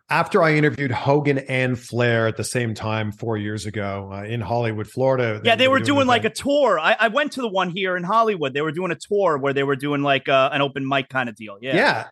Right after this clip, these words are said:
Speaker 1: hosted by Eric Bischoff. So that was the first time I interviewed Eric Bischoff. Then it was Hogan and Flair together. I was like, "This is amazing." So I was like, for me, those two are, you know,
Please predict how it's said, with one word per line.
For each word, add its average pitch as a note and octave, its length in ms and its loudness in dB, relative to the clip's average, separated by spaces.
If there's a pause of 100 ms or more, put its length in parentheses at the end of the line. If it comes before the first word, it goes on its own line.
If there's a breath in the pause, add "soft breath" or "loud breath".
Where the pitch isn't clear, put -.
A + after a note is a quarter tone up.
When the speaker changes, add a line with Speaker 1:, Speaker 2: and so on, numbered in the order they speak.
(120)
Speaker 1:
hosted F#3 400 2
by E3+ 160 4
Eric D#3 240 2
Bischoff. G3+ 340 0
So C#3 80 0
that D3 60 4
was E3+ 100 0
the E3 60 -2
first - 280 0
time E3+ 180 2
I D3 80 2
interviewed C#3+ 340 0
Eric C3 220 0
Bischoff. C#3+ 320 2
Then C3 120 -2
it B2+ 40 -4
was B2 160 -6 (300 soft breath)
Hogan G3+ 220 4
and C3+ 120 -2
Flair D#3 240 2
together. C3+ 380 -2
I - 20 -4
was A2+ 100 -6
like, A#2 120 -6
"This B2+ 180 -8
is A#2 80 -8
amazing." B2 640 -4 (400 loud breath)
So F#3+ 140 -2
I G#3 100 2
was F#3+ 180 2
like, D#3 160 2
for E3+ 180 0
me, F3+ 380 4
those D3+ 300 2
two C3+ 340 2
are, A2+ 260 2
you A2+ 60 -4
know, G2+ 240 -4